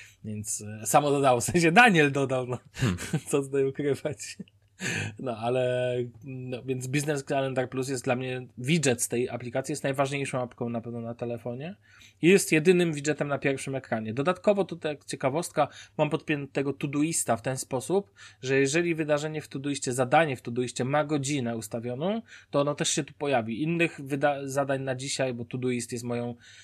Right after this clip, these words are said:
Speaker 1: aplikacją główną do zadań, jeżeli, jeżeli, em,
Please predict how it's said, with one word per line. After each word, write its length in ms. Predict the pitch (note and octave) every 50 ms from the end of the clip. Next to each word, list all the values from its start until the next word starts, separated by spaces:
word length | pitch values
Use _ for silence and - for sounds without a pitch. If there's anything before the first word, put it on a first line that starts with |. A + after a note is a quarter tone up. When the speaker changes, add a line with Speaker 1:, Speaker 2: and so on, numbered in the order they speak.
| - _ -
Speaker 1:
aplikacją 520 | A#2+ G#2 B2+ B2 A#2+ B2+ A#2+ - C3 A#2+
główną 280 | A#2+ A#2+ A#2 A#2+ A#2+ A2
do 80 | A#2
zadań, 420 | A#2 A#2+ C3+ C#3+ C#3 C3+ B2+ B2 A#2+
jeżeli, 580 | A#2+ A#2+ B2 B2 A#2+ A#2 A#2 A#2 A#2 A#2 A#2 - - - - _ _ _ _ _ _
jeżeli, 760 | - B2 A#2+ B2+ B2+ C3 C3+ C3 B2+ B2 B2 B2 B2 B2+ - - -
em, 840 | B2 B2 A#2+ A#2+ A#2+ A#2+ A#2+ A#2+ A#2+ A#2+ A#2+ A#2+ A#2+ A#2+ A#2+ A#2